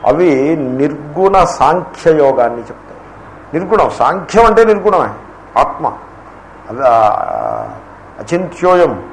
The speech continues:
అవికార్యోయం అజోనిత్య శాశ్వతోయం పురాణః." So, అచ్ఛేద్యోయం అదాహ్యోయం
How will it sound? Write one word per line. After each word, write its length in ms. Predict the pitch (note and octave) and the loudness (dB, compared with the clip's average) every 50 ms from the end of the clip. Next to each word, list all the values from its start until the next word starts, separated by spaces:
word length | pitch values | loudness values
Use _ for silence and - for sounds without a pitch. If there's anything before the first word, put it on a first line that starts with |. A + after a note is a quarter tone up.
| - - | -12 -8
అవికార్యోయం 920 | - B2+ C#3+ C3+ - D#3+ - - F3 F3 F3 F3 F3 F3 E3+ D#3+ D3 A#2 G#2 - - - - - - - | -6 -6 -2 4 6 6 8 6 6 4 2 2 4 4 4 4 2 -2 -4 -14 -18 -20 -20 -20 -14 -8
అజోనిత్య 460 | - A#2+ D#3+ F3 F3+ F3+ - - F3 | -2 2 4 4 4 2 0 -4 -6
శాశ్వతోయం 880 | E3 - - D#3+ D3+ D#3 D#3 - - F3 E3+ F3 F3 F3 F3 E3+ E3+ D3+ - | -6 -2 2 4 4 4 4 0 -6 -6 -2 0 0 0 0 -2 -6 -6 -4
పురాణః." 440 | D#3 D3 D#3 F#3+ G3 F#3+ - - - - - - - - - - - - - - | 0 4 4 4 4 4 2 -2 -4 -10 -12 -14 -20 -20 -20 -20 -20 -14 -6 -2
So, 80 | C3 A#2+ - - - - - - - | -2 -2 -2 -2 -4 -4 -4 -6 -6
అచ్ఛేద్యోయం 760 | C3 C3+ - - G3 G3 F#3+ D#3 C#3 E3 F3+ F3+ F3 E3+ | -8 -8 -4 0 0 0 0 0 0 0 2 2 4 4
అదాహ్యోయం 680 | E3 D#3 E3+ F3+ E3 - - D#3+ D#3+ E3 E3 D#3+ C#3 - | 4 6 6 6 6 4 0 -2 0 2 2 2 0 -2